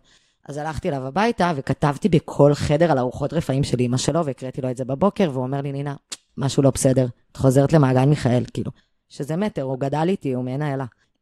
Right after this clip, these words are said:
וכאילו, גם אח שלי, חבר ממש טוב שלו, כל האחים וזה, הכל נורא קשור, אנחנו משפחה ממש שם בחוף הכרמל. אז כאילו, היה ברור שאני חוזרת, ואז זה היה בחמישי,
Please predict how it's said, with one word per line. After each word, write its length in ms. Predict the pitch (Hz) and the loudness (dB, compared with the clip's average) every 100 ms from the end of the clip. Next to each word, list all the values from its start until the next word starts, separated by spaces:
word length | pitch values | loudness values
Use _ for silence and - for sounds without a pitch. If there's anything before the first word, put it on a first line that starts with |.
| - | -16
וכאילו, 580 | 135 127 147 160 156 | -8 -6 4 4 4
גם 200 | 135 135 | 2 -4
אח 200 | 135 147 | -6 -8
שלי, 220 | - 208 196 | -6 -4 0
חבר 240 | 160 151 | 2 0
ממש 160 | 151 139 | -2 -6
טוב 140 | 151 | -8
שלו, 200 | - 165 | -6 0
כל 120 | 196 | 2
האחים 340 | 202 143 175 180 | 2 0 -4 -2
וזה, 200 | 156 151 | 0 0
הכל 160 | 139 156 | 2 4
נורא 180 | 156 | 4
קשור, 400 | 143 135 - 139 | 4 2 4 4
אנחנו 160 | 123 123 | 4 -2
משפחה 460 | 127 - - 135 131 | -6 -6 -2 0 0
ממש 220 | 123 - | -2 -4
שם 120 | 131 | -8
בחוף 300 | 127 117 113 | -6 -8 -10
הכרמל. 420 | - 127 127 120 113 _ _ - | -10 -8 -6 -6 -8 _ _ -2
אז 240 | 151 135 | -2 -2
כאילו, 300 | - 185 185 | -10 -12 -8
היה 160 | 170 170 | -8 -6
ברור 260 | 170 165 | -8 -8
שאני 240 | 156 160 120 | -8 -8 -6
חוזרת, 540 | 127 127 185 247 277 _ _ _ _ _ | -6 -2 -2 -2 -6 _ _ _ _ _
ואז 640 | - - 208 233 247 226 233 _ | -16 -8 -4 -2 -4 -6 -16 _
זה 140 | 143 143 | -2 0
היה 140 | 151 | 2
בחמישי, 640 | 160 135 131 120 - 233 | 0 -2 -4 -4 -2 -2